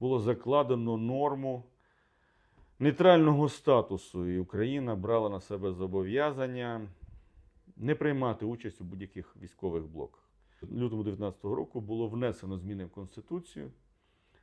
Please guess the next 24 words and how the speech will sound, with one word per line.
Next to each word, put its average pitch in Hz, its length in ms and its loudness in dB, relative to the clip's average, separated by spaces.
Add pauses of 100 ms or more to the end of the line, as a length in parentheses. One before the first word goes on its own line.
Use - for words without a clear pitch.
(220)
в 113 480 2
преамбулу 151 600 0
Конституції, 117 1000 -10 (580)
і 135 200 -6 (400)
це 110 120 -8
зобов'язання 113 720 -2
було 107 360 -8
змінено. 87 580 -10 (1300)
Не 151 240 2
хочу 180 340 2
зараз 123 260 2
обговорювати 113 640 -4
питання, 107 500 -8
потрібно 123 580 -6
чи 110 180 -12
не 104 120 -8
потрібно, 113 560 -8
доцільності. 110 1120 -6
Хочу 127 280 -14
звернути 127 360 -6
увагу 110 420 -2
на 107 160 -10
те, 135 260 -2
що - 280 -12